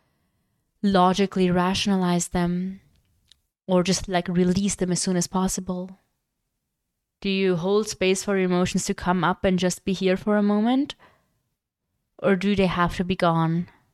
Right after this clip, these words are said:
right now already? For me, feminine embodiment is really learning what it means to be in the body, learning what it means to be present,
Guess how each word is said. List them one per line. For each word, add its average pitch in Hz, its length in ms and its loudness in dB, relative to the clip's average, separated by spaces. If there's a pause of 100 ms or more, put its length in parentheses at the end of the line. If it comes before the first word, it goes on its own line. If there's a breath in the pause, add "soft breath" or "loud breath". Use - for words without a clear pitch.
(880)
right 170 240 -2
now 185 300 -12 (260)
already? 175 480 -8 (1900)
For - 140 -4
me, 208 140 4
feminine 196 360 2
embodiment 185 600 2
is 175 180 0
really 220 420 2
learning 202 460 0 (540 loud breath)
what 190 320 2
it 196 160 2
means 185 480 2
to - 120 -6
be 180 220 -4
in 185 160 2
the 175 80 0
body, 185 640 0 (300 loud breath)
learning 196 360 2
what 190 120 2
it 180 100 0
means 180 220 2
to 185 80 -2
be 180 80 0
present, 190 680 0